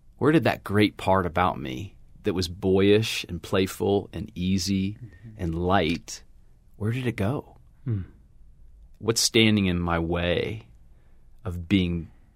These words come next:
Speaker 1: vacation Aaron? Which is the same as what she's saying is, "That's the guy I chose."
Speaker 2: Mm.
Speaker 1: I like you on vacation.
Speaker 3: Yes.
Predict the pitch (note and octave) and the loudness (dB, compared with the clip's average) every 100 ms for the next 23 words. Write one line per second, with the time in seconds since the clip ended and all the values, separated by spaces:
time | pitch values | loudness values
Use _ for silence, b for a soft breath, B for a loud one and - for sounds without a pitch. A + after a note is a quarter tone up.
0 | _ - F2 F2 - G2+ - D2+ C2 - | _ -6 -4 -2 0 -2 -2 -6 -8 -8
1 | G#2 - - - - - - G#2+ F#2 F2 | -12 -14 -20 -20 -20 -16 -2 0 0 0
2 | - G2+ F#2 E2+ E2 E2+ - E2 D2+ F#2 | 2 2 2 0 -2 -4 -4 -6 -4 -4
3 | E2 D2 D#2+ - - G#2 G#2+ F#2+ F2 D2+ | -4 -6 -8 -10 -2 0 0 0 -2 -4
4 | - D2+ D2 A2+ A#2 G#2+ F#2+ b b b | -6 -6 -6 -6 -8 -8 -14 b b b
5 | b b b b - A#2 A#2+ G#2 A2 A#2 | b b b b -2 2 4 6 4 2
6 | F#2 D#2+ D2+ C#2 - E2 E2 - G#2 - | -2 -2 -4 -6 -4 -4 -4 -10 -12 -14
7 | - A2+ G2+ F#2 - | -8 -8 -8 -10 -12